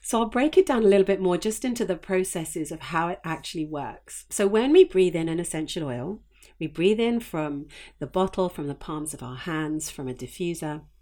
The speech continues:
and the compounds of that oil travel through the nose, travel all the way to the area of the brain called the limbic system. And the limbic system is a structure of the brain that is really concerned with our emotional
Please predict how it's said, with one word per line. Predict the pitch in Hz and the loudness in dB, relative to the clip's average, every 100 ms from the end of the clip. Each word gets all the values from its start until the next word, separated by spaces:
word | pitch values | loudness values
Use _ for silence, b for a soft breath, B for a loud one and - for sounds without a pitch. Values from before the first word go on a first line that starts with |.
| _ _ _ - | _ _ _ -8
and | 185 160 | -2 0
the | 160 | 0
compounds | 156 190 185 202 214 | -2 -2 0 -2 -2
of | 220 | -4
that | 226 - | -4 -4
oil | 151 151 | -4 -4
travel | - 156 160 175 | -4 -4 -4 -6
through | - 208 220 | -2 0 2
the | |
nose, | 214 147 139 147 - B B B - | 2 0 -2 -6 -10 B B B -8
travel | 190 170 214 | -4 0 2
all | 302 | 4
the | 311 | 4
way | 220 185 | 4 4
to | - 208 190 180 | 2 2 4 4
the | 175 | -2
area | 165 180 208 | -2 0 0
of | 202 180 | 0 -2
the | 165 | -6
brain | 165 156 | -4 -4
called | 160 170 | -4 -6
the | 160 | -2
limbic | 160 170 170 - | -2 -2 -6 -8
system. | - 147 - - 123 120 - _ _ _ _ B B B B B | -10 -10 -10 -12 -14 -16 -20 _ _ _ _ B B B B B
And | - 180 | -2 2
the | 185 | 2
limbic | 233 302 - | 4 2 0
system | - 202 - 170 156 | -2 -2 -2 -4 -4
is | 175 165 | -4 -6
a | 156 | -6
structure | - - - - | -4 -4 -4 -6
of | 240 | -6
the | 214 | -8
brain | 196 147 135 135 180 269 - | -6 -4 -4 -4 -6 -8 -10
that | - 175 | -8 -6
is | 170 165 - | -4 -6 -8
really | 196 185 220 254 269 | -12 -2 0 2 0
concerned | - 233 - 175 156 156 | -2 -4 -2 -2 -4 -4
with | 151 | -6
our | 143 135 | -6 -6
emotional | 135 170 190 - 208 208 196 | -2 -2 -2 -2 0 -2 -4